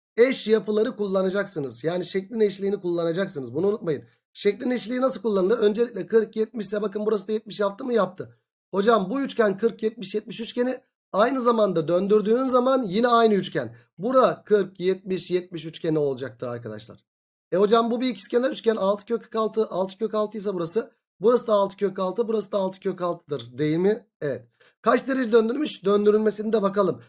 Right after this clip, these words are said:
Seksen derece döndürülmüş. Bakın dikkat edin. Sen buradan buraya döndürürken bunu. Hop, buradan buraya mı geldi? Seksen olacak buradaki açı. Ya da sen buradaki B'ye bak, A B'ye bak. A B'yi döndürürken buraya kadar dönerken seksen derece dönecek. Yani şu dönüş açısı seksen.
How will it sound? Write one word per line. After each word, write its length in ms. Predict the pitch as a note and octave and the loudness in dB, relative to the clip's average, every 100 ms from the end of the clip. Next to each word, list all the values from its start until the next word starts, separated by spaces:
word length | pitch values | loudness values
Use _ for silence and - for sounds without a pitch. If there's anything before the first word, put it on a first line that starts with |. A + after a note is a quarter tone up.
| _ | _
Seksen 720 | - - G3+ - A3 A3 A#3+ | -8 -2 -2 -2 0 0 2
derece 320 | A3 G#3 G3 F#3+ | 4 4 4 2
döndürülmüş. 580 | F3+ D#3 C3 A#2+ A2+ - _ _ | 2 0 -2 -8 -12 -16 _ _
Bakın 320 | D3+ G#3+ A#3 G#3+ | 2 4 2 0
dikkat 260 | G3 A#3+ | 0 4
edin. 300 | A3+ D#3+ B2 _ | 6 4 -4 _
Sen 340 | - - G3+ A3 | -8 0 2 4
buradan 320 | A3+ A3+ A#3 | 4 2 4
buraya 200 | A3+ A#3 | 6 8
döndürürken 540 | A3+ A3 A3+ G3+ G3 | 6 4 0 2 0
bunu. 240 | E3+ C#3+ A#2 - - | 2 -2 -4 -14 -4
Hop, 420 | C#3 F3+ A#3+ - | 0 4 2 2
buradan 340 | G3+ G#3 A3 | 4 4 4
buraya 180 | A#3+ B3+ | 2 2
mı 60 | A#3 | 4
geldi? 340 | F3+ B2 A#2 | 2 0 -8
Seksen 380 | - D#3+ D#3 G#3 | -8 -6 -4 0
olacak 320 | G3+ E3 D#3 | 0 0 -4
buradaki 300 | D3 C3 B2+ | -6 -8 -8
açı. 220 | A#2 A#2 G#2+ _ _ | -10 -12 -18 _ _
Ya 160 | C#3 F#3+ | -2 0
da 80 | G3+ | 2
sen 240 | G3+ G#3 | 0 0
buradaki 480 | G#3+ G#3+ G#3+ A3 A3+ C#3+ C#3 - | 0 0 2 0 -2 -12 -20 -12
B'ye 340 | C3+ F3+ G#3+ | -4 0 4
bak, 200 | G#3+ G#3+ - | 4 2 0
A 220 | D#3+ F3+ | -2 4
B'ye 180 | G#3+ G#3+ | 4 4
bak. 180 | A3+ _ _ _ | -2 _ _ _
A 240 | D3 E3 | -4 0
B'yi 200 | G3 A3 | 2 4
döndürürken 500 | G#3+ G#3+ A3 G#3 F#3 | 4 2 0 0 0
buraya 240 | F#3 A#3 A3 | 2 2 2
kadar 280 | G3+ F#3 F3 | 0 0 -2
dönerken 380 | F#3+ F#3+ F3+ | -2 -2 -2
seksen 420 | E3+ F3 D#3 F#3 F#3 | -6 -6 -4 -2 -2
derece 540 | D3 B2+ A2+ G#2+ A2+ | -4 -4 -8 -10 -8
dönecek. 320 | A#2+ G#2+ G#2+ | -8 -8 -8
Yani 200 | D#3+ E3 | -4 -4
şu 280 | D#3+ - B3+ | -6 -10 -4
dönüş 240 | A#3+ G#3+ | -4 -2
açısı 260 | G#3+ G3 - | -4 -4 -4
seksen. 420 | G#3 F#3+ F#3 - | -2 -2 -4 -8